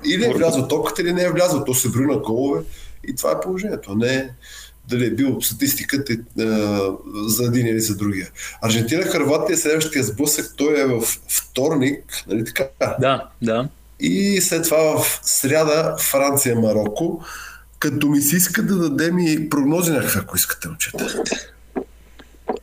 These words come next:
Speaker 2: Добре. Аз казвам, че Аржентина ще бие Хърватия с един на нула и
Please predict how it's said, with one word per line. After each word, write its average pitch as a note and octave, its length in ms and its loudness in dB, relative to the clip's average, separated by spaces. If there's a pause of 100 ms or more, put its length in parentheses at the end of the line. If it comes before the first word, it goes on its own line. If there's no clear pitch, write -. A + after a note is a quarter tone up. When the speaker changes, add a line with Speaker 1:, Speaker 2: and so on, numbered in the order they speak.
(120)
Speaker 2:
Добре. F#2+ 560 0
Аз A#2 200 2
казвам, C3 280 0
че C#3 100 0
Аржентина C3+ 400 0
ще C3 140 -2
бие B2+ 220 0
Хърватия B2+ 400 0
с - 60 -4
един B2 200 0
на A#2+ 120 2
нула E3 360 0 (1300)
и B2 420 0